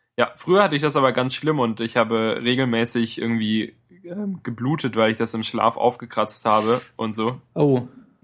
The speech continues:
Speaker 1: Und,
Speaker 2: Oh.
Speaker 1: ähm, im, also im Winter war's halt am schlimmsten, weil ich da mehr drin war und die Luft trockener ist und sowas und im Sommer ging's eigentlich immer ganz gut.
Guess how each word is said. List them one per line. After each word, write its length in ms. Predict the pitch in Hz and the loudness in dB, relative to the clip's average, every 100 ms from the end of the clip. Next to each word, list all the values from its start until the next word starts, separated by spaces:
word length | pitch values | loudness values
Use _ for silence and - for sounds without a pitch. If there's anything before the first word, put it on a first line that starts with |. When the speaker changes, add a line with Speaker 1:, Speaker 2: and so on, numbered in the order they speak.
| _ _ | _ _
Speaker 1:
Und, 380 | - 117 113 110 | 0 2 2 2
Speaker 2:
Oh. 160 | 156 139 - _ _ - | 0 0 -6 _ _ -6
Speaker 1:
ähm, 380 | 113 107 104 104 _ _ _ _ _ _ _ _ _ | -4 -4 -8 -12 _ _ _ _ _ _ _ _ _
im, 280 | 120 113 110 | -4 -2 -2
also 220 | 113 113 | -2 0
im 120 | 117 113 | 0 0
Winter 280 | 147 151 | 2 4
war's 200 | 127 127 131 | 4 2 2
halt 400 | 120 113 - - | 0 0 -10 -12
am 140 | - 117 | -6 -4
schlimmsten, 440 | - 135 147 160 | -2 -2 -2 0
weil 100 | 123 | 0
ich 60 | 113 | 2
da 160 | 123 113 | 0 0
mehr 220 | 113 110 | 0 -2
drin 300 | - 127 131 | -4 -4 2
war 160 | 135 127 | 4 4
und 160 | 120 | 0
die 60 | 110 | -2
Luft 240 | 120 127 | -4 -4
trockener 420 | - 127 127 123 | 0 0 0 -2
ist 160 | 123 127 | -2 -2
und 140 | 127 | -4
sowas 360 | 120 120 120 120 | -4 0 2 0
und 140 | 110 107 | -4 -8
im 120 | 104 | -6
Sommer 320 | 110 113 113 | -2 0 -2
ging's 280 | 110 117 - | -4 -8 -6
eigentlich 360 | 110 104 98 113 | -8 -12 -12 -8
immer 180 | 110 | -8
ganz 240 | 104 104 - | -8 -12 -8
gut. 220 | 117 113 | -6 -6